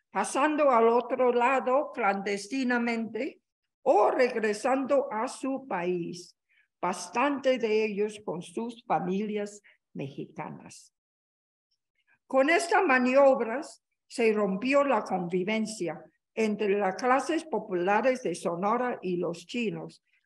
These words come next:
una ruptura tan abrupta y general que causó un gran trastorno en la vida cotidiana y en los ingresos del Estado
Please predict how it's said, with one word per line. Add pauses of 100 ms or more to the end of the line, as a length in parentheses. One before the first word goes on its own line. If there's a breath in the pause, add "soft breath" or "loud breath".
una
ruptura
tan
abrupta
y
general (360 loud breath)
que
causó
un
gran
trastorno (240)
en
la
vida
cotidiana
y
en
los
ingresos (400)
del
Estado